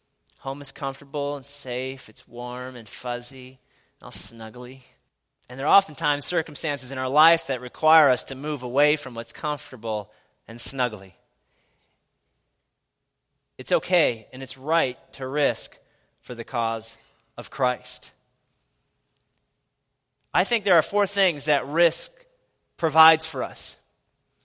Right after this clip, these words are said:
I think it gives us the potential for greater reward. It acts as a catalyst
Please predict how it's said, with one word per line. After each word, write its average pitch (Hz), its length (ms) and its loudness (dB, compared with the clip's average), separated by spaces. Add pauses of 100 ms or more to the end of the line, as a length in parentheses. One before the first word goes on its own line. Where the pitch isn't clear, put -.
(400)
I 139 60 -2
think 220 220 4
it 185 140 4
gives 214 220 8
us 202 240 2 (320)
the 165 100 -10
potential 180 720 0 (360)
for 180 140 -4
greater 156 320 2
reward. 135 520 -2 (1400)
It 160 100 2
acts 190 340 6 (120)
as 175 100 0
a 170 60 0
catalyst 170 840 2